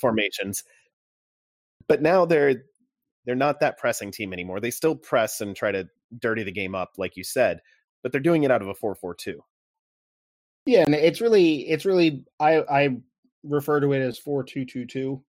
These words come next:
Speaker 2: because they really want that box, uh, to be in place,
Speaker 1: Would you
Speaker 2: um,
Speaker 1: say it's an
Speaker 2: rather
Speaker 1: empty
Speaker 2: than
Speaker 1: bucket?
Speaker 2: I would say box,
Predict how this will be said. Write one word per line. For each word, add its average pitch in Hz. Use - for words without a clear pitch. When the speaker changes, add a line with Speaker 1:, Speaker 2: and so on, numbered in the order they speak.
Speaker 2:
because 135
they 139
really 139
want 131
that 131
box, 120
uh, 127
to 131
be 139
in 123
place, 135
Speaker 1:
Would 135
you 123
Speaker 2:
um, 117
Speaker 1:
say 139
it's 139
an 139
Speaker 2:
rather 127
Speaker 1:
empty 135
Speaker 2:
than 131
Speaker 1:
bucket? -
Speaker 2:
I 151
would 175
say 190
box, -